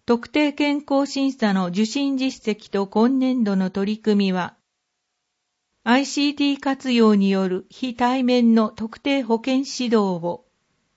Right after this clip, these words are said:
障害者スポーツへの理解促進や環境整備を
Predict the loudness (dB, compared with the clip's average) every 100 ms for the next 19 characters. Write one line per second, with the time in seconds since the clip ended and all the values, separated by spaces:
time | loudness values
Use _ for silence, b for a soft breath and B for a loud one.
0 | _ _ _ _ _ _ -2 0 2 2
1 | -2 0 -2 -2 -6 -4 -4 -4 2 4
2 | 4 2 0 -6 2 4 4 2 -2 -2
3 | 2 4 4 2 0 0 0 0 2 2
4 | 0 0 0 0 0 -2 -4